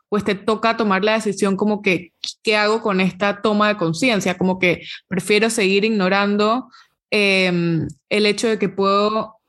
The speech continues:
crear una realidad diferente en el sentido de que puedo tomar decisiones diferentes o quiero seguir estando en este rol. Lo que tú decías está bien porque es tu vida. Pero bueno, pasé por este, eh, periodo en el que, en el que tuve estas conversaciones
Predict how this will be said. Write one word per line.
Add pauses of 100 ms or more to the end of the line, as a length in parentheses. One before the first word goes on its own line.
(140)
crear
una
realidad
diferente
en
el
sentido
de
que
puedo
tomar
decisiones
diferentes
o
quiero
seguir (260)
estando
en
este
rol.
Lo
que
tú
decías
está
bien
porque
es
tu
vida. (500)
Pero
bueno,
pasé
por
este,
eh,
periodo
en
el
que,
en
el
que
tuve
estas
conversaciones